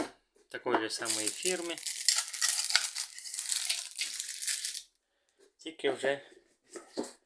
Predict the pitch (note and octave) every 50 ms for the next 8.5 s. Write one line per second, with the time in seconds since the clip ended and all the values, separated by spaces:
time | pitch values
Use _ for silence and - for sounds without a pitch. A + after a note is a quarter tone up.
0 | _ - A2+ B2 - - C3 B2 C3 C3+ C3+ - - - C3+ A#2+ - - B2+ A#2
1 | - - - - - - - - - - - - - - - - - _ _ _
2 | - B2+ C3+ B2+ B2 B2+ B2+ B2 B2+ - - C#3 C#3 C3+ - _ _ _ _ _
3 | _ _ _ _ _ _ _ _ _ _ _ - - _ _ _ _ _ - C#3+
4 | C#3+ C3+ - - C#3+ C3+ C3 B2 C3 B2 B2 B2 B2 A#2+ B2 B2 A#2+ A#2+ A#2+ A#2+
5 | A#2+ A#2+ A#2 - _ _ - B2 B2+ B2+ B2 B2+ B2 B2 - - F3 F#3+ G3 F#3
6 | F3+ F#3 F#3 F3+ F3+ F3 - _ _ _ _ _ _ _ _ _ _ _ _ _
7 | _ _ _ _ _ _ _ - D3 D3 C#3 C3 - C#3 B2+ B2 B2 A#2+ A#2 A#2
8 | A#2 A#2 - - C#3+ C#3+ _ _ _ -